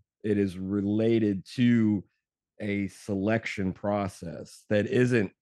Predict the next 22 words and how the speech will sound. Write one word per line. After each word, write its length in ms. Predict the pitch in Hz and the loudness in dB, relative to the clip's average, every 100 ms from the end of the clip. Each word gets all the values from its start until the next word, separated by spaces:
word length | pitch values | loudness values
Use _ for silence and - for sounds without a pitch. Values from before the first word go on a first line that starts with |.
| - | -8
it's 180 | 113 135 | -4 0
not 180 | 123 | 0
just 220 | 131 117 - | 0 -6 0
creating 440 | 120 110 107 98 - | 2 4 2 0 -4
concepts 440 | 110 101 92 - | -2 -2 -4 -12
for 100 | 90 | -10
the 80 | 78 | -6
fun 240 | - 110 | 2 2
of 120 | 87 | 2
it. 120 | 67 - _ - | -2 -14 _ -2
And 100 | 101 | 0
I 80 | 98 | 2
think 140 | 110 | 2
in 60 | 98 | 0
the 60 | |
same 300 | - 117 107 | 0 2 4
way, 540 | 110 120 120 107 95 - _ _ _ _ _ _ 107 | 4 6 6 6 2 -2 _ _ _ _ _ _ -8
as 140 | 95 | -6
we 60 | 98 | -4
can 80 | 95 | -4
see 120 | 107 | -4
with, 160 | 95 | -4